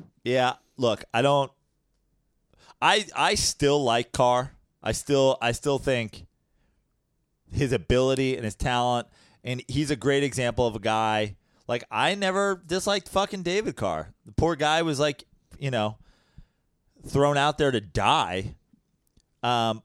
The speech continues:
I think he has the talent. I think he has the skill. I think he's got the, I think he's got all the ability. I don't like quarterbacks with back problems, though. Like,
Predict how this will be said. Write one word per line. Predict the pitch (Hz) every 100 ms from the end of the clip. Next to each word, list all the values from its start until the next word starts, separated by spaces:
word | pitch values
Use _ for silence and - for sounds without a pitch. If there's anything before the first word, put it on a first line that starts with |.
| -
I | 127
think | 156 143
he | 151
has | 131 120
the | 107
talent. | 156 147 143 139
I | 110
think | 123 -
he | 117
has | 113 104 95 92 - _ _ _ _ -
the |
skill. | 95 - 135 135 127 120 -
I | 104
think | 101 120 113
he's | 110
got | - 107 98 95 _ _ -
the, | 113 113 120 120
I | 123
think | 123 131
he's | 120
got | 113
all | 135 147
the | 131
ability. | 123 135 117 98 - _ -
I | 143
don't | 160
like | 127 107
quarterbacks | 135 120 104 95
with | 85
back | - 120 -
problems, | - 78 76 87 87
though. | 85 101 - _ _ _ _ _ _ 101
Like, | 95